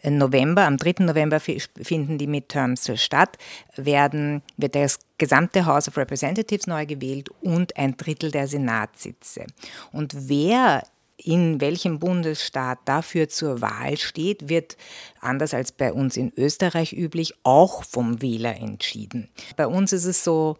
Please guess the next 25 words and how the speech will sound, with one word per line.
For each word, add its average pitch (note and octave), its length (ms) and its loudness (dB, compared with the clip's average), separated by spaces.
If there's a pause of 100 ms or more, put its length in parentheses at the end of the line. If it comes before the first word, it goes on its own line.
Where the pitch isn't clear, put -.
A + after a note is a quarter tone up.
(140)
ich - 80 -10
weiß A#2+ 160 0
jetzt A#2 160 -8
nicht, B2+ 100 -4
wie C3 40 -8
es C3+ 60 -6
in D#3 60 -2
Deutschland F#3 320 4
ist, F#3 240 0
aber C#3+ 240 0 (380)
die D3 40 -4
Partei C3+ 600 2
stellt B2 480 -2
auf, A#2 440 -2
wer A2+ 360 0 (280)
gewählt A#2+ 420 -4
werden G2+ 280 -6
kann. A#2+ 280 -6
Es B2+ 120 -4
gibt - 220 -8
in B2+ 80 -4
Österreich C#3 320 -4
dann C3 120 0
eine B2 200 0
Listung, G#3 720 4